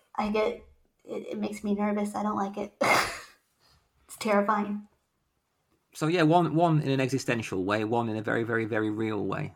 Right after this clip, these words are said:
Speaker 2: I'll, I'll
Speaker 1: Yeah.
Speaker 2: take that. I, I don't like spiders. Um, I, I can't go to the Antipodes because obviously the, the spiders in Australia have got tattoos, so I can't, I can't go there.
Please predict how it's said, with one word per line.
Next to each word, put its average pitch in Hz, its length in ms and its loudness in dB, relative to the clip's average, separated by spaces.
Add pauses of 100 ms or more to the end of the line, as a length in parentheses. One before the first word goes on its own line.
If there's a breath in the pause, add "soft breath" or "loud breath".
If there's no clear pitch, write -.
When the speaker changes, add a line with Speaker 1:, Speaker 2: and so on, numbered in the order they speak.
Speaker 2:
I'll, - 220 -2
I'll 113 80 -2
Speaker 1:
Yeah. 214 180 2
Speaker 2:
take 107 280 -4
that. 110 180 -4 (360 soft breath)
I, 139 360 4
I - 20 2
don't 117 160 0
like 98 180 -2
spiders. 98 460 -4 (260 soft breath)
Um, 123 380 -2 (720)
I, 151 240 6
I 156 140 6
can't 175 440 4
go 139 180 6
to - 80 -6
the 135 80 -2
Antipodes 113 760 -2
because 104 500 -2
obviously 113 340 -2 (440)
the, 113 160 -8
the 117 80 -8
spiders 117 320 2
in 107 180 -4
Australia 104 420 0
have 104 120 -10
got - 260 -4
tattoos, 95 580 -4
so 107 160 -2
I 104 40 2
can't, 107 420 -2 (200)
I - 60 -12
can't 110 220 0
go 98 220 -4
there. 104 220 -6